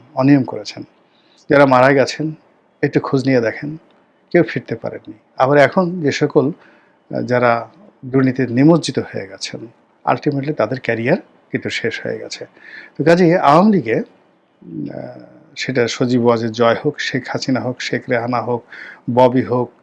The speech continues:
রূপন্তী হোক, এমনকি টিউলিপ সিদ্দিকী যদি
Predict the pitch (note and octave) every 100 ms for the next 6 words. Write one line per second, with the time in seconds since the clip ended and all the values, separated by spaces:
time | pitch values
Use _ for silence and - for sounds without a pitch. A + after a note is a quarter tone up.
0 | _ _ _ _ _ _ _ - D#3+ C3
1 | C3+ E3 C#3+ C3 A#2 C3 - _ _ _
2 | _ - D#3 E3 - D3 C#3+ D#3+ - C#3
3 | B2+ B2+ G#2+ A2 F3